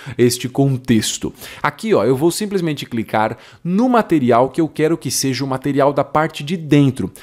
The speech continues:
Poderia ser o preto. Nessa ordem aqui é indiferente. Eu só vou clicar no laranja porque eu acho que o laranja dentro do Voronoi vai ficar mais legal.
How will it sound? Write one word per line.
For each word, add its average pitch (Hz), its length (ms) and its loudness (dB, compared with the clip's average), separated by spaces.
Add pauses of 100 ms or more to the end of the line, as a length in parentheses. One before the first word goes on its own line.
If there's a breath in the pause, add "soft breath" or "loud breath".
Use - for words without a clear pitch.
(160 loud breath)
Poderia 208 320 4
ser 131 180 0
o 104 60 0
preto. 131 200 2
Nessa 190 280 4
ordem 175 300 2
aqui 208 360 -6
é 180 40 0
indiferente. 165 600 0
Eu 110 60 -6
só 165 120 -2
vou 180 120 -4
clicar 160 260 0
no 135 60 -2
laranja 160 400 0
porque - 160 -8
eu 285 80 0
acho 185 120 -4
que - 80 -2
o 175 40 2
laranja 135 400 0
dentro 139 580 0
do 120 80 0
Voronoi 110 380 2
vai 151 100 -2
ficar 143 240 -2
mais 143 180 0
legal. 160 340 2